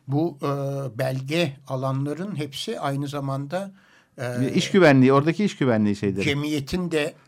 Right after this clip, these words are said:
Speaker 2: E, tabii,
Speaker 1: üyesi
Speaker 2: tabii,
Speaker 1: haline
Speaker 2: tabii,
Speaker 1: geliyorlar,
Speaker 2: geliyorlar,
Speaker 1: değil mi?
Speaker 2: geliyorlar,
Speaker 1: O
Speaker 2: evet.
Speaker 1: zaman sayıda da ciddi bir artış
Speaker 2: E, valla
Speaker 1: oldu
Speaker 2: bu,
Speaker 1: anlaşıldığı
Speaker 2: bu,
Speaker 1: kadarıyla.
Speaker 2: bu şöyle düşünmek lazım bunu. Yani biz, e, niye bu konuda biraz böyle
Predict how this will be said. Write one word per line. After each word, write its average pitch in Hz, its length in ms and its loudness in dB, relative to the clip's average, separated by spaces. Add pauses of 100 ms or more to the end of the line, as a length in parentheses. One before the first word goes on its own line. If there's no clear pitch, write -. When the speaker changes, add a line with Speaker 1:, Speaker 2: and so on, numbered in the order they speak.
Speaker 2:
E, 170 160 4
tabii, 208 120 6
Speaker 1:
üyesi 180 140 2
Speaker 2:
tabii, 175 200 8
Speaker 1:
haline 135 340 4
Speaker 2:
tabii, 175 160 6
Speaker 1:
geliyorlar, 160 300 6
Speaker 2:
geliyorlar, 117 240 2
Speaker 1:
değil 220 120 0
mi? 139 80 -2
Speaker 2:
geliyorlar, 98 380 0
Speaker 1:
O - 40 -4
Speaker 2:
evet. 135 100 -4
Speaker 1:
zaman 156 260 2
sayıda 165 500 -4
da 180 120 -4
ciddi 147 340 -12
bir 147 200 -4
artış 202 440 -10
Speaker 2:
E, 233 100 -2 (240)
valla 233 240 4
Speaker 1:
oldu 160 260 2
Speaker 2:
bu, 139 180 -4
Speaker 1:
anlaşıldığı 196 540 2
Speaker 2:
bu, 262 100 2
Speaker 1:
kadarıyla. 165 320 -4
Speaker 2:
bu 247 60 0
şöyle 226 400 4
düşünmek 123 480 -2
lazım 101 400 2
bunu. 98 300 -2
Yani 147 280 2
biz, 143 260 -6 (260)
e, - 60 -16 (240)
niye 147 420 4
bu 135 80 -4
konuda 110 420 -2
biraz 113 380 -2
böyle 113 340 0